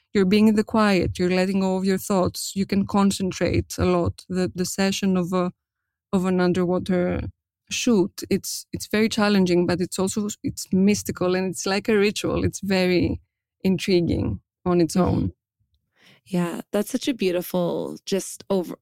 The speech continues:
Speaker 2: overall perspective that I haven't even really thought about, and you just explained or just shared so beautifully. So
Speaker 1: <laughs>
Speaker 2: I
Speaker 1: I'm
Speaker 2: am
Speaker 1: sure
Speaker 2: just
Speaker 1: that if you,
Speaker 2: picturing it all.
Speaker 1: if you try it
Speaker 2: <laughs>
Speaker 1: out,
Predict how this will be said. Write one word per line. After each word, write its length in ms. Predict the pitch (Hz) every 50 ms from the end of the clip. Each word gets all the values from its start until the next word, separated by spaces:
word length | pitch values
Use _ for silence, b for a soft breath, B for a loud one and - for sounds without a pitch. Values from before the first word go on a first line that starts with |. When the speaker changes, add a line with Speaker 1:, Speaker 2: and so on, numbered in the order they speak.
| _ _ _ -
Speaker 2:
overall 320 | 196 185 - 175 165 170
perspective 920 | 165 - 190 175 - - - 170 175 - - - 175 110 151 170 175 180 -
that 420 | 185 180 175 170 165 165 151 - _ b b b b b b b b b b b b _ -
I 60 | - 208
haven't 380 | 190 190 190 180 170 180 180
even 500 | 175 170 - 170 165 165 165 156 - - - _ _ -
really 280 | - 196 185 180 175
thought 280 | 170 - 190 185 175 180
about, 460 | 190 180 180 170 165 156 160 156 - - -
and 220 | 160 170 170 175
you 100 | 170 175
just 260 | 165 - 175 170 -
explained 600 | - 180 - - - - 180 175 170 156 - - - -
or 60 | 180
just 380 | 185 - 151 - - - - - _ _ -
shared 380 | - - - - 165 170 180 -
so 140 | - 175
beautifully. 640 | 170 - 156 160 - 170 - - 190 - - 202 202
So 520 | - - - 208 185 175 170 165 160 - -
Speaker 1:
<laughs> 40 |
Speaker 2:
I 340 | - 180 180 180 185 185 180 180 B B B B B B B B
Speaker 1:
I'm 140 | 185 185
Speaker 2:
am 40 | 196
Speaker 1:
sure 200 | - 240 233 233
Speaker 2:
just 100 | 220 220 190
Speaker 1:
that 140 | 190 190
if 220 | 226 185 196 - -
you, 80 | 226
Speaker 2:
picturing 160 | 202 202 202 202
it 140 | 202 196
all. 340 | 202 190 190 190 185 175 - - -
Speaker 1:
if 80 | - 311 247
you 80 | 233
try 320 | 226 - - 202 220 208 202
it 120 | 208 -
Speaker 2:
<laughs> 140 | 202 208 214
Speaker 1:
out, 200 | 226 254 285